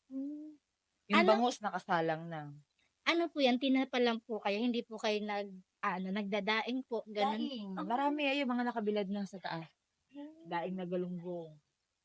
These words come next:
Speaker 2: Pag minsan nagtutuyo rin. Ito yung salinas.
Speaker 1: Magkano po yung price nung tinapa niyo?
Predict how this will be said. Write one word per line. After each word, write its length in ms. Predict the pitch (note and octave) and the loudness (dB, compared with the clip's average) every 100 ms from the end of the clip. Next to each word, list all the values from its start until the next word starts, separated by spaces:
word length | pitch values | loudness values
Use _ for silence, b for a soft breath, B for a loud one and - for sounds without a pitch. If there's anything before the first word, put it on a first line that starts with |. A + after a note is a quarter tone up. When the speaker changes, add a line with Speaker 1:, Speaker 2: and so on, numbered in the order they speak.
| _ _ _ | _ _ _
Speaker 2:
Pag 160 | - D3+ E3 | -16 -6 -2
minsan 400 | F#3+ F#3 G3+ F#3+ | -2 6 6 6
nagtutuyo 640 | F#3 F#3 F#3 F3+ F3 D#3+ | 2 2 2 4 6 4
rin. 560 | D#3+ D#3+ D3 C3+ C3 A#2+ - | 4 4 4 0 -10 -18 -8
Ito 240 | C#3+ C#3 | -4 -4
yung 80 | C#3+ | -4
salinas. 880 | D#3 C#3+ C#3 C#3 C3+ B2 - - _ _ _ _ _ | -4 -4 -2 -2 -2 -6 -16 -20 _ _ _ _ _
Speaker 1:
Magkano 480 | B3 A#3 B3 B3 B3 | -10 -2 -2 -2 -4
po 160 | - A#3+ | -4 -2
yung 720 | A#3 A3 G#3+ G#3 G#3+ G#3 G#3 _ _ | 0 -2 -2 -4 -6 -10 -14 _ _
price 400 | - G3+ F#3+ G#3 - | -4 -2 -2 -6 -8
nung 240 | G#3 F#3+ F#3 | -8 -8 -12
tinapa 560 | - F#3 F#3 F3 F3 | -18 -14 -12 -14 -18
niyo? 160 | E3+ | -20